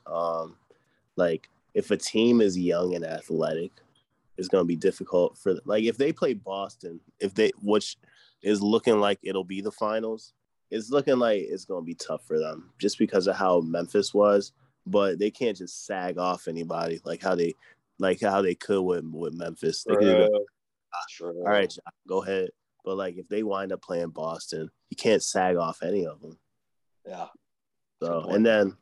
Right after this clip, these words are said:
Speaker 1: you feel me? Robert, Robert can be a wash with, with Looney, probably be
Speaker 2: Yeah.
Speaker 1: better.
Speaker 2: Yeah.
Speaker 1: I mean, it's gonna be tough, but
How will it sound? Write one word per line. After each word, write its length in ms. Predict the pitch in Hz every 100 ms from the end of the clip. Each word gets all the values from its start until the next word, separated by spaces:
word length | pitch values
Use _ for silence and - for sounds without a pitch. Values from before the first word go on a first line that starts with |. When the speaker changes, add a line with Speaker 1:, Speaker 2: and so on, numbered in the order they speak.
| _ - -
Speaker 1:
you 100 | -
feel 260 | - 90 90
me? 260 | 92 87 - _ - - -
Robert, 600 | 87 110 135 117 107 - _
Robert 520 | 101 101 135 - 151
can 160 | - 127
be 100 | 110
a 80 | 95
wash 560 | 95 123 180 170 -
with, 240 | 113 107 95
with 240 | 107 101
Looney, 640 | 95 120 151 123 98 85 - _ -
probably 400 | - - 185 120
be 100 | 95 120
Speaker 2:
Yeah. 60 |
Speaker 1:
better. 280 | 120 95 107 _ _ _ _ _ _ 90
Speaker 2:
Yeah. 360 | 101 117 120 120
Speaker 1:
I 520 | - _ _ _ _
mean, 100 | 113
it's 100 | -
gonna 180 | 156 139
be 80 | 127
tough, 380 | 120 101 85 -
but 360 | 85 85 85